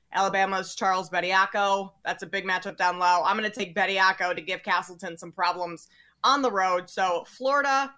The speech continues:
team total under here. I'm banking on Alabama's defense to show up big tonight.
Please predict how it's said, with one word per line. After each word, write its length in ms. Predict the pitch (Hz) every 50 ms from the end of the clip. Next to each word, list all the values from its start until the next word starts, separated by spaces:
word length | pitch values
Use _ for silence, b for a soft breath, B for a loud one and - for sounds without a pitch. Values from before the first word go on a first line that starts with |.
| _ -
team 240 | - 254 262 262
total 460 | 247 - 269 247 247 240 233 220 - -
under 360 | - 226 240 247 233 240 233 233
here. 440 | 233 247 233 226 226 226 226 220 b b b b b -
I'm 100 | 196 208
banking 320 | 185 214 208 208 220 208
on 200 | 202 196 196 196
Alabama's 540 | 190 190 190 190 196 190 190 185 185 185 170 165
defense 400 | - 190 - 202 175 175 175 -
to 60 | 175
show 140 | - - 175
up 120 | 160 -
big 180 | 175 160 160 -
tonight. 220 | - 160 147 -